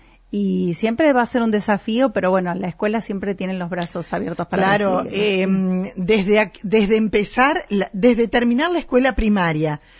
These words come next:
Speaker 2: algo que parece, mira, yo antes leía, eh, la historia de vida de, del jugador senegalés que se consagró campeón, que, mm, sus padres nunca lo mandaron a la escuela, que no,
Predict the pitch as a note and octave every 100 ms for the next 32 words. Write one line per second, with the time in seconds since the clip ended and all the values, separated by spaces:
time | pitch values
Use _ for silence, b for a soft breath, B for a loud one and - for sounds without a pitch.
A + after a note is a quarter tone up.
0 | B B - A#3+ C#4+ C4+ G3 G#3 A#3+ A3
1 | A3 G#3 F#3+ A#3+ B3 A3+ G3+ G#3+ A3 F#3+
2 | E3+ B B B - F3+ F3+ F3 E3+ E3+
3 | E3+ F3 F3 - G#3+ A3+ G3 E3+ G#3 G#3+
4 | F3 E3 D#3+ D#3 D#3+ D#3 D3+ F3+ E3 F3
5 | F#3 F3+ F3 E3 E3+ F#3+ G3 A#3 - F3
6 | E3 E3 F3+ F3 F#3 F3 F#3 F3+ F#3 F#3
7 | F#3 B B B - G#3 G3+ G3 F#3+ -
8 | G3 G3 F#3+ - G3 G#3+ G#3 F#3+ G3 G3
9 | F#3+ F#3 F3+ F#3 F#3+ F#3 F3+ F3+ - G3
10 | G3 G3 F#3 F#3+ G3